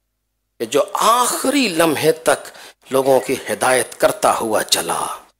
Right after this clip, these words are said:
और लेकर के उस मकाम तक पहुंच गया कि जहां दुनिया हैरान रह गई। और आज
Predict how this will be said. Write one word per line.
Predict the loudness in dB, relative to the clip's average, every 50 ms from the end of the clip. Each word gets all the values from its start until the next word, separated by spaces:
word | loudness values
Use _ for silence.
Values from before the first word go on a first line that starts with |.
| _ _ _ _ _ _ _ _ _ _ _ _ _ _ _ _ _ _ _ _ _ _ _ _ -8
और | -4 -4 -4 -4
लेकर | -6 -10 -10 -4 0 2 2 2 2 0 -2 -2
के | -2 -2 -4
उस | -2 2 4 4 4 4 2 0
मकाम | -2 0 0 2 4 4 4 6 6 6 6 4 4 2
तक | 2 2 0
पहुंच | 0 -2 -4 -4 -4 -2 -2 -2 -4 -2 -2
गया | -2 0 0 0 -2 -2 -4 -8 -12 -16 -16 -10 -6
कि | -6 -4
जहां | -2 0 0 2 2 2 0 0 -4 -4 -2
दुनिया | 0 2 2 2 2 2 2
हैरान | 2 0 -2 -2 -2 -2 0 0 0 -2 -2 -4 -6 -8
रह | -12 -12 -14 -12 -10
गई। | -8 -8 -8 -8 -10 -14 -18 -20 -20 _ _ _ _ _ _ _ _ _ _ _ _ _ _ _ _ _ _ _ _ _ _ _ _ _ _ _ _ _ _ -6
और | -2 0 2
आज | 4 6 8 8 8 8 6 4 2 0 -2 -4 -4